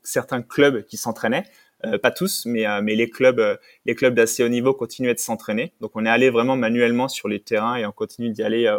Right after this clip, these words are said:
aujourd'hui pour, euh, pour faire connaître le produit. Et, euh, et c'est là que ça, ça cartonne, que, que, que justement on a cette courbe d'acquisition, euh, intéressante.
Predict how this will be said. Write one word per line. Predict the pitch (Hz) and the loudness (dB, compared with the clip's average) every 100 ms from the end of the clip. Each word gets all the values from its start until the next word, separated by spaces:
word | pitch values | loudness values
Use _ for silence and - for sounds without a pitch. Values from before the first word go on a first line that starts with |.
| - | -2
aujourd'hui | 113 110 104 117 | 0 0 0 -4
pour, | 117 - 104 | -8 -8 -10
euh, | - - - - _ - | -10 -14 -14 -18 _ -8
pour | 123 | -2
faire | - 151 | 4 4
connaître | - 151 147 - - | 8 8 6 -2 0
le | 117 | 0
produit. | - 113 123 190 _ _ - | 2 2 2 -2 _ _ -6
Et, | 107 101 | -2 0
euh, | 101 104 | 0 -2
et | - | -6
c'est | - 120 | -2 4
là | 120 | 4
que | 127 | 4
ça, | - 104 92 | 0 0 -2
ça | - | -6
cartonne, | 101 113 - 127 127 123 | -2 -2 4 4 4 -2
que, | - 104 104 - - - _ - | -6 -6 -6 -8 -16 -16 _ -6
que, | |
que | 113 113 | -4 -4
justement | 107 113 120 120 | -6 -4 -2 0
on | 120 | 0
a | 107 | -2
cette | - 110 | -2 -6
courbe | - 110 | 0 2
d'acquisition, | 104 104 107 107 104 120 117 | 2 0 -8 -8 -6 -4 0
euh, | 107 107 | 0 -2
intéressante. | 107 - 104 104 156 185 | -4 0 2 2 0 -2